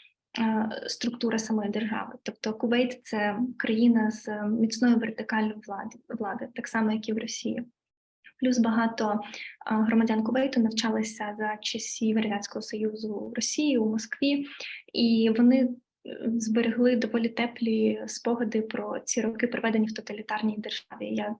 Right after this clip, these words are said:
цих людей особисто знаю. Це дуже дивно, але це факт, це існує. Можливо, це теж якусь краплинку додає до позиції Кувейту.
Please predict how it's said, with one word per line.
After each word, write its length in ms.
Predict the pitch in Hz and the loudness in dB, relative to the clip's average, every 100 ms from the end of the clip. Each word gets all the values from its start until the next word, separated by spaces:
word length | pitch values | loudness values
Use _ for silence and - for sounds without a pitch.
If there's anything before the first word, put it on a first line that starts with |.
| _ _ | _ _
цих 260 | - 240 | -4 0
людей 240 | 233 220 208 | 0 0 0
особисто 460 | - 220 220 - | -4 -4 -4 -4
знаю. 480 | 220 233 247 233 220 | -4 0 2 2 0
Це 140 | - 220 | -4 -4
дуже 220 | 240 240 | 0 2
дивно, 320 | 240 262 240 | 4 4 4
але 140 | 214 214 | 4 -2
це 100 | - | -8
факт, 300 | - - - _ | -8 -10 -12 _
це 140 | - | -2
існує. 320 | 220 - 208 220 | -2 0 -2 0
Можливо, 360 | 220 240 233 | 2 2 2
це 140 | 233 226 | 0 -2
теж 300 | 233 240 220 | 0 0 -2
якусь 320 | 233 233 - - - - | -2 -4 -6 -14 -16 -6
краплинку 540 | 226 220 233 226 220 | -4 2 4 4 4
додає 420 | 214 214 220 226 | 2 2 0 0
до 160 | 214 208 | 0 -2
позиції 520 | - 214 214 220 214 | -6 -6 -6 -6 -8
Кувейту. 460 | - 214 202 214 | -4 -6 -6 -8